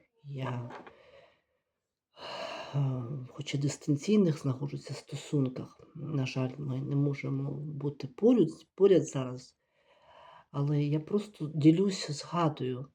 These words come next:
згадую минулі оці всі події. І така аварія, так,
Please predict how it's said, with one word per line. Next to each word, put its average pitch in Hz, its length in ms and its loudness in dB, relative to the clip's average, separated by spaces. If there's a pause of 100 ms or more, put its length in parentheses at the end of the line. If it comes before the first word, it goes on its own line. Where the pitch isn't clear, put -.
(1000)
згадую 160 520 2
минулі 156 440 4
оці 139 260 -4
всі - 240 -6
події. 143 800 -6
І 147 60 -20
така - 460 -8
аварія, 139 960 -2
так, 143 400 -8